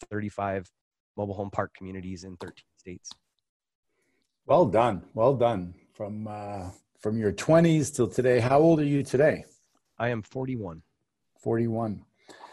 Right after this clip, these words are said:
Speaker 2: Let's transition now to what we thought would never happen, which is for us real estate people, we were like, "Okay, real estate is, you know, it's the safe harbor. It's the thing that insulates us from a downturn. It's a thing where, you know, even when the economy goes bad, people have to rent, et cetera"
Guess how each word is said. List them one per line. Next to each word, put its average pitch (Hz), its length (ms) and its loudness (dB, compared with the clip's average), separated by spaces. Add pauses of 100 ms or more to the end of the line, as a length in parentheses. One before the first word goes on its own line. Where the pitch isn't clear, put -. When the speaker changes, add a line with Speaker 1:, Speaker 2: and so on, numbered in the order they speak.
(320)
Speaker 2:
Let's 185 260 6
transition 202 640 4
now 120 220 2
to 131 760 2 (120)
what 139 400 4
we 135 160 4
thought 127 340 4
would 127 160 2
never 175 260 4
happen, 117 440 2
which 113 240 -6
is 120 560 -4 (1160)
for 143 140 4
us 139 240 4
real 233 200 8
estate 127 280 2
people, 120 300 0
we 117 100 -2
were 117 80 0
like, 113 220 -2
"Okay, 117 400 2
real 123 260 4
estate 139 480 0
is, 131 600 0 (100)
you 131 80 -4
know, 120 400 -4
it's 113 260 -8
the 120 120 -2
safe 123 280 -2
harbor. 120 560 0
It's 101 240 -8
the 107 120 -4
thing 120 260 -2
that 113 180 -2
insulates 123 480 -6
us 104 140 -12
from 107 320 -10
a 101 60 -8
downturn. 101 720 -4
It's 92 160 -12
a 101 40 -8
thing 110 320 -10
where, 104 280 -8
you 104 100 -10
know, 104 160 -10
even 110 180 -10
when 117 100 -10
the 120 60 -8
economy 120 380 -2
goes 110 200 -4
bad, 120 280 -2
people 95 220 -12
have 92 120 -10
to 110 100 -10
rent, 120 400 -6
et 92 120 -20
cetera" 110 420 -4